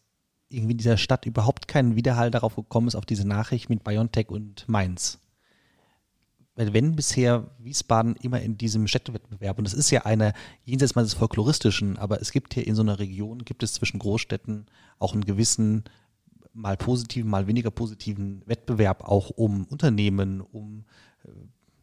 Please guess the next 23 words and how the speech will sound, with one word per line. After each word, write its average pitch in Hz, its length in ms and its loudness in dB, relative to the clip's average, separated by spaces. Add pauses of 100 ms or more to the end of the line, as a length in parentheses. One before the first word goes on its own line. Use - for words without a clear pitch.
(580)
Angebote 110 560 2
und 180 140 4
so 117 100 2
weiter 98 240 0
und 104 80 -4
so - 60 -4
fort. - 340 -8
Wer 117 120 2
ist 113 120 -2
der 113 80 0
in, 107 300 -2
in, - 220 -18
äh, - 360 -14
beste 120 320 4
Standort 101 540 0
quasi 92 460 -4
auch - 240 -8 (160)
zum 139 180 4
Leben, 107 320 0
zum 107 220 -2
Wohnen, 101 180 0
zum - 160 -6
Arbeiten? 95 500 -6